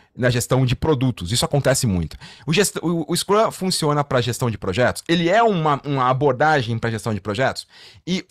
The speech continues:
originalmente, o Scrum não nasceu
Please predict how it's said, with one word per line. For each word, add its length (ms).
originalmente, 1040
o 160
Scrum 460
não 380
nasceu 520